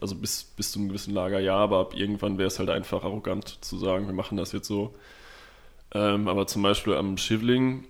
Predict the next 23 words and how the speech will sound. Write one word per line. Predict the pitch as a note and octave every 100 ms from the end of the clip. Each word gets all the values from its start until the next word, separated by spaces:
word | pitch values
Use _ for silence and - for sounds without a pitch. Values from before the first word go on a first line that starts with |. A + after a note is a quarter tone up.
| -
haben | G2+ G2+
wir | F#2+
spektakuläre | - G#2 - G#2 - G#2 G2 D#2+
Aufnahmen | G2 - G#2 G2+ G2+
gemacht, | G2+ G2+ - - - -
ähm, | - G2+ F#2 F#2 E2+
weil | F#2
wir | G#2+ G#2
halt | F2+
einfach | F2+ G2+
diesen | F#2+ G2+ F2+
Aufwand | E2+ - G2
betrieben | - - G#2+ A2
haben. | G#2+ A2+
Der | G#2+
Schivling | - F#2+ G2
ist | G2+
halt | G2+ F#2
ein |
sechstausendfünfhundert | F#2+ F#2 - G2 - F#2+ F#2+
Meter | G2 F#2+ G2
hoher | F#2 F2
Berg | G2 G#2+